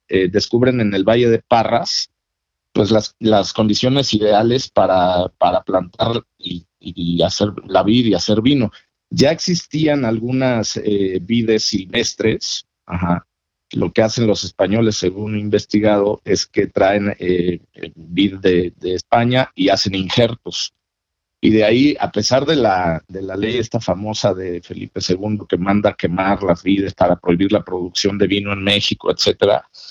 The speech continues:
pues se, se lograron conservar algunas, algunas, este, eh, hectáreas, algunas vides se siguieron trabajando y, bueno, conforme han pasado los, los años,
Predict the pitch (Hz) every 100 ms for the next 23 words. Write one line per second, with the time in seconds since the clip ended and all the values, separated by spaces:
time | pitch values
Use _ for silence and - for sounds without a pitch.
0 | - _ 123 110 127 123 - 127 120 120
1 | 135 151 165 120 113 113 120 131 123 117
2 | 127 120 104 - - _ 95 98 110 113
3 | 107 101 - - - - _ - 50 50
4 | - _ _ _ _ _ - 110 - 98
5 | 95 95 - 120 117 107 95 104 110 101
6 | 110 113 98 92 95 110 104 90 85 113
7 | 113 113 - 98 90 92 90 98 104 110
8 | 110 113 113 110 98 92 - - - -
9 | _ - 101 110 117 117 120 - -